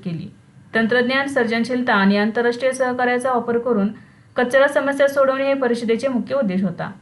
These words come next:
नॅशनल सर्क्युलर इकॉनॉमी फ्रेमवर्कची दुसरी आवृत्ती परिषदेदरम्यान प्रसिद्ध करण्यात आली.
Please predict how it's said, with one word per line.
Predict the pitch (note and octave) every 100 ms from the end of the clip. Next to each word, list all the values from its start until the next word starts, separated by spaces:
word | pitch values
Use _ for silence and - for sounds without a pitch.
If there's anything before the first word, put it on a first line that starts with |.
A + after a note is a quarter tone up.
| -
नॅशनल | F#3+ G3 G3 A3+ A#3 A#3+ - -
सर्क्युलर | G3+ G#3 G#3+ A#3 A#3
इकॉनॉमी | A3 A3 A3 A3 A3+
फ्रेमवर्कची | A#3 A3+ A3 A3+ - G#3
दुसरी | F3+ G#3 A3+
आवृत्ती | A3+ A3+ B3 B3+ D4+ - - - -
परिषदेदरम्यान | B3+ C4 D4+ D4 D4+ C#4+ D4
प्रसिद्ध | C#4+ C4 B3+ C4+
करण्यात | C4+ C4+ C4
आली. | C4